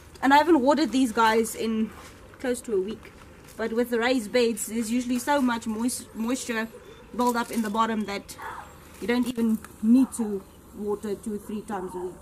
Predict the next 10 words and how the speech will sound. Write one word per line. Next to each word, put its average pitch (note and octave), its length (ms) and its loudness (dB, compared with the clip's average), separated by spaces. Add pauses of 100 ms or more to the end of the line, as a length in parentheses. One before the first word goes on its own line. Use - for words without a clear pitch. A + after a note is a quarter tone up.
(680)
This C#4 180 -2
tomato B3+ 320 0
plant B3+ 300 -4
also A#3+ 480 -2
completely C4 680 -8
dead. G#3 300 -4 (760)
Still C#4 380 -4 (320)
quite F4+ 200 -4
a D#4+ 60 -10
few C4 400 -6